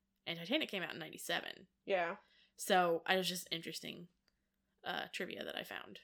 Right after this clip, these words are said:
Speaker 2: Oh, so that was par-, that was one of the trivia things you
Speaker 1: Yeah.
Speaker 2: found? <laughs> Oh.
Speaker 1: Somewhere. Yeah, look
Speaker 2: Shit,
Speaker 1: at you.
Speaker 2: look, look at me noticing stuff.
Speaker 1: Got your eyes open today, girl.
Speaker 2: Oh my
Speaker 1: Girl.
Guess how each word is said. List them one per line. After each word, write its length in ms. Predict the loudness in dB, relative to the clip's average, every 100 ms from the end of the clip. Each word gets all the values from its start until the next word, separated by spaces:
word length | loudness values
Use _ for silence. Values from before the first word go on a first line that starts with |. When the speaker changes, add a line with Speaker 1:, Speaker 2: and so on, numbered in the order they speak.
| 4
Speaker 2:
Oh, 140 | 6 10
so 300 | 12 10 10
that 240 | 8 8
was 140 | 6 2
par-, 220 | 0 4
that 140 | 6
was 140 | 6 6
one 180 | 4 2
of 60 |
the 60 | 2
trivia 340 | 2 4 2
things 260 | 2 0 0
you 80 | 6
Speaker 1:
Yeah. 120 | 6
Speaker 2:
found? 180 | 6 -4
<laughs> 60 | _ -20 -10 -4 2 2
Oh. 80 | 2
Speaker 1:
Somewhere. 440 | 2 4 8 6 6
Yeah, 180 | 6 6
look 80 | 8 10
Speaker 2:
Shit, 40 | 12
Speaker 1:
at 60 |
you. 160 | 12 12 12
Speaker 2:
look, 140 | 10 10 -10 -20 0 12
look 180 | 12
at 160 | 12 12 12 12
me 40 |
noticing 600 | 12 12 12 12 12 8
stuff. 540 | 10 12 12 12 12
Speaker 1:
Got 160 | 10 12
your 80 | 12
eyes 280 | 12 12 8
open 300 | 6 4 2
today, 360 | 4 6 4
girl. 120 | 8 12
Speaker 2:
Oh 220 | 12 12
my 140 | 12
Speaker 1:
Girl. 120 | 10